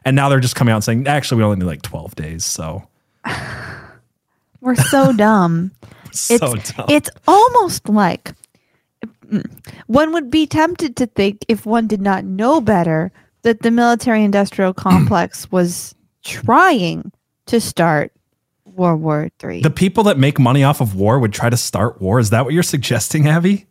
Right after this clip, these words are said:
Speaker 2: I would never suggest
Speaker 1: Freaking
Speaker 2: such a
Speaker 1: conspiracy
Speaker 2: terrible
Speaker 1: theorist
Speaker 2: thing.
Speaker 1: over here. I know. I just can, it's never happened in the history of ever.
Speaker 2: Ever.
Speaker 1: <laughs> Never. Um, and then just to, to sum it up with this looming war in Israel, which is kind of the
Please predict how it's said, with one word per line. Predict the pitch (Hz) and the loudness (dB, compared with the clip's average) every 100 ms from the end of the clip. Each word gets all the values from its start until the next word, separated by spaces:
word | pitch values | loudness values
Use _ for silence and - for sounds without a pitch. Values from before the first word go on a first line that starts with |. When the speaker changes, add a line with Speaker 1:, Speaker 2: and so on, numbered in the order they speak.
| - | -2
Speaker 2:
I | 262 | 0
would | 240 226 196 - - | 2 0 -2 -10 -14
never | 220 220 233 320 196 160 - _ _ _ _ _ - | -12 -2 2 2 0 -4 -6 _ _ _ _ _ -8
suggest | - 226 - 180 | -2 0 0 0
Speaker 1:
Freaking | 123 98 92 | 0 -4 -6
Speaker 2:
such | - 90 208 | -2 0 0
a | 98 | 2
Speaker 1:
conspiracy | 156 185 | 2 4
Speaker 2:
terrible | 107 104 | 2 2
Speaker 1:
theorist | 110 107 104 | 0 0 0
Speaker 2:
thing. | 180 | 0
Speaker 1:
over | 113 110 | 0 0
here. | 107 110 - - | -2 -4 -8 -4
I | 160 175 | -2 0
know. | 247 311 | 2 2
I | 127 135 | 2 0
just | 151 - | -2 -2
can, | 151 131 131 | -2 0 -2
it's | 135 - | -2 0
never | 165 156 | 2 2
happened | 127 135 139 131 | 0 0 0 0
in | 117 | 2
the | |
history | 131 131 120 | 0 0 0
of | 101 | 0
ever. | 123 113 87 | 0 0 0
Speaker 2:
Ever. | 214 190 170 165 - - - - - | 0 0 -2 -2 -2 0 2 0 0
Speaker 1:
<laughs> | 214 175 - 160 | -2 -4 -2 0
Never. | 160 117 127 95 - - - - | 2 2 0 -2 -6 -14 -16 -4
Um, | 143 147 139 131 135 | 0 2 2 0 0
and | 156 202 | -2 0
then | 254 | 0
just | 214 - | 0 0
to, | 175 139 | 0 0
to | - 143 | 0 -2
sum | - 170 170 | -2 0 2
it | 135 | 2
up | 120 98 - _ _ _ _ _ 147 | 2 -2 -10 _ _ _ _ _ 2
with | 131 | 2
this | 139 - | 2 -2
looming | 120 143 143 127 | 2 4 6 4
war | 120 117 | 4 4
in | |
Israel, | 113 104 104 | 2 2 2
which | 104 | 0
is | 127 | -2
kind | - 139 | 0 0
of | |
the | 127 | 0